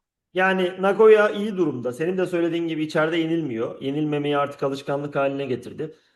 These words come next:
On maçta beş galibiyet, üç beraberlik kötü bir performans değil. O yüzden ben, e, Nagoya'nın bu maçta da kaybetmeyeceğini düşünüyorum. Yani Nagoya Tokyo Verdy'yi mağlup eder. Nagoya kazanır büyük ihtimalle. Ancak bir yan seçenek olarak da beraberlik deneyebiliriz. Bir sıfır çifte şans diyorum.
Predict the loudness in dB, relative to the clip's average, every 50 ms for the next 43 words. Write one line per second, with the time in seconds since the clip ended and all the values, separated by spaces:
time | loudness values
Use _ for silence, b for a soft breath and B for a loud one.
0 | B B -4 0 2 2 4 4 2 0 0 0 -2 0 0 0 -2 -2 0 0
1 | 2 2 2 0 -2 -2 -4 -6 -10 -6 -4 0 0 2 2 2 0 -2 -2 -4
2 | -6 -6 -6 -6 -8 -6 -2 -2 -2 -2 -2 -2 -4 -2 -2 -6 -8 -8 -8 -6
3 | -6 -6 -6 -4 -2 -2 -2 -2 -2 -4 -4 -4 -2 -2 -2 -2 -2 -6 -6 -4
4 | -4 -2 -2 -2 -2 -2 0 0 0 0 0 -2 -4 -4 -4 -2 -2 -2 -4 -4
5 | -8 -8 -8 -8 -6 -4 -2 0 0 0 0 -2 -4 -6 -8 -10 -8 -8 -10 -10
6 | -10 -12 -14 -14 -10 -8 -6 -4 -4 -6 -6 -10 -10 -8 -8 -6 -4 -4 -4 -2
7 | -2 -4 -4 -4 -4 -6 -4 -2 -2 0 0 -2 -4 -6 -8 -4 -4 -2 -2 -2
8 | -2 -2 -2 -2 -4 b b b b b b _ _ -8 -6 -4 -4 -6 -6 -8
9 | -4 -2 0 2 2 2 2 0 -2 -2 -4 -6 -8 -10 -12 -10 -6 -4 -4 -2
10 | -4 -4 -6 -6 -6 -6 -4 -4 -6 -8 -8 _ _ -6 -6 -6 -6 -10 -8 -2
11 | 0 0 0 0 -2 -4 -6 -6 -8 -10 -10 -8 -8 -6 -6 -6 -6 -8 -6 -4
12 | -2 0 0 -2 -2 -6 -8 -8 -10 -8 -6 -6 -4 -4 -6 -6 -8 -10 -12 -14
13 | -14 _ -12 -12 -12 -12 -16 -20 -20 -16 -14 -14 -14 -12 -14 -16 -16 -18 -20 -20
14 | -20